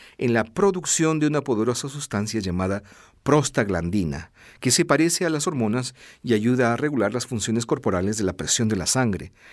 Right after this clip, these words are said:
la agregación de plaquetas en la sangre, la transmisión nerviosa, respuestas de inflamación y alergias, el funcionamiento de los riñones y del tracto gastrointestinal, entre otros.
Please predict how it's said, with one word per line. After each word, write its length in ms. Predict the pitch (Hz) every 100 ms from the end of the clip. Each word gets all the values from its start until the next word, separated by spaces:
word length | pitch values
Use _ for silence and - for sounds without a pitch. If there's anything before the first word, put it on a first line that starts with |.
| - -
la 220 | 117 92
agregación 480 | 90 82 69 - 120
de 80 | 107
plaquetas 500 | 95 90 110 110 98
en 100 | 82
la 80 | -
sangre, 460 | 131 123 95 - _ _ _ -
la 160 | 123
transmisión 640 | 113 143 160 143 - 151 135
nerviosa, 640 | 98 95 131 127 - - _ - - -
respuestas 520 | 123 123 208 190 185
de 80 | 151
inflamación 800 | 117 123 98 87 - 170 190 175 _
y 140 | 120
alergias, 640 | 127 131 104 92 58 - - _ - -
el 120 | 127
funcionamiento 680 | - 127 139 110 107 135 135
de 160 | 101 98
los 180 | 143
riñones 600 | 156 117 123 117 120 117 - -
y 140 | - 190
del 200 | 156 127
tracto 400 | 113 107 - 107
gastrointestinal, 920 | 110 117 139 127 127 123 143 107 98 104
entre 260 | 90 82
otros. 420 | 73 - - -